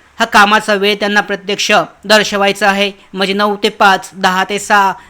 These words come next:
जी काही शिफ्ट असेल त्या शिफ्टबद्दलची माहिती त्या ठिकाणी उमेद-, जे प्रशिक्षणार्थी आहेत शिफ्ट मॅनेजमेंट त्याबद्दलची माहिती एंटर करायची आहे.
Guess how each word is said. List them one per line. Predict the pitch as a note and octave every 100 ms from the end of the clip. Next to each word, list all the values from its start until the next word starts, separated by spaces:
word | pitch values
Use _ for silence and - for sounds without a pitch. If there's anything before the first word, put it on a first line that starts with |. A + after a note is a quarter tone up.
| -
जी | G3
काही | A3 G#3
शिफ्ट | G#3+ G3+ A3
असेल | G#3+ A3+ G3+
त्या | F3+ _ -
शिफ्टबद्दलची | A3 A3+ - G#3 G#3 A3 A3
माहिती | G#3+ A3 G#3 A#3 F#3 - _
त्या | A3+
ठिकाणी | G#3 G#3 G#3+
उमेद-, | G#3 G3+ G3 G3+ - - -
जे |
प्रशिक्षणार्थी | G#3 G3+ - G3+ A3+ A3 A3
आहेत | A3+ A3 A3 -
शिफ्ट | - - A3+
मॅनेजमेंट | G#3+ G#3 G3 G#3+ F3+ - - -
त्याबद्दलची | G#3+ F#3+ G#3 G3+ G#3
माहिती | G#3 G#3+ G#3
एंटर | G#3 G3 F#3
करायची | G3+ F#3+ - G3
आहे. | G3 G#3+